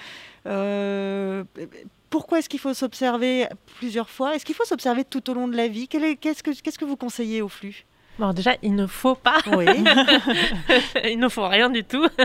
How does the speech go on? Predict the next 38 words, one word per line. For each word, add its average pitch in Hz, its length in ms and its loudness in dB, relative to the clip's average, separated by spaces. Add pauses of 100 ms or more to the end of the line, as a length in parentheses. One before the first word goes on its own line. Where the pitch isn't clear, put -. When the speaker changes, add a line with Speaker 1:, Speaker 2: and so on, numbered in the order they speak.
(500)
Speaker 2:
<laughs> - 0 - (1000)
Euh, 196 460 2 (680)
disons 254 280 2
que 285 100 2
moi, 254 320 4
ce - 60 -16
que 277 100 -2
j'ai 247 80 2
appris, 220 340 0
c'est 247 120 -2
que - 80 -16
c'est 233 80 0
un 202 140 2
processus, 220 540 -4
en 180 60 -2
fait. - 340 -10 (140)
Et 214 60 2
il - 20 4
y 214 60 6
a 208 60 4
des 214 120 4
choses 294 200 2
que 254 120 -2
j'ai 190 160 -4
compris, 285 540 -2 (880)
que 208 100 -4
j'ai 185 60 -4
comprises, 254 500 -4 (420)
euh, 180 240 2 (360)
alors 214 220 2
que 247 80 -6
je 220 80 -6
m'étais 233 280 -2
déjà 254 220 0
observée 262 360 -2
plein 269 220 2
de 247 40 -10
fois. 240 220 0